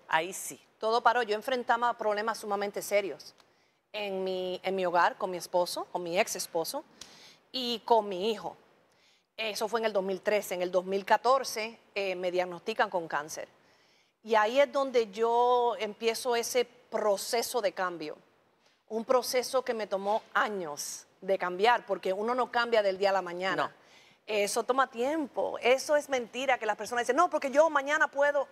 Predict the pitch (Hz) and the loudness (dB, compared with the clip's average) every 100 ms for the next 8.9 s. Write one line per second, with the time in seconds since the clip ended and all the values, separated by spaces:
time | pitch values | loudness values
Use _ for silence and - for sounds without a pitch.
0 | - 233 240 269 285 240 - 269 285 285 | -8 -6 0 2 4 2 0 -2 -2 -2
1 | 269 214 - - 220 220 - - - _ | 0 -2 -2 -4 -4 -4 -6 -4 -4 _
2 | - - - 226 247 262 254 269 - - | -16 -14 -8 2 2 2 0 -2 -4 -6
3 | - 233 208 180 156 180 - - - _ | 0 2 2 -4 -10 -10 -20 -20 -20 _
4 | 233 262 254 269 269 269 262 226 214 214 | 0 0 4 4 4 2 2 0 -2 -2
5 | 202 208 226 247 254 233 226 220 226 226 | -2 0 0 2 0 0 -2 -2 2 0
6 | 226 226 208 202 185 185 254 247 170 160 | 2 -4 -2 -4 -4 -4 0 0 -2 -10
7 | _ _ _ _ _ _ _ - 247 - | _ _ _ _ _ _ _ -8 -8 0
8 | 311 311 359 330 240 202 160 175 - | 0 4 2 4 2 2 -6 -8 -12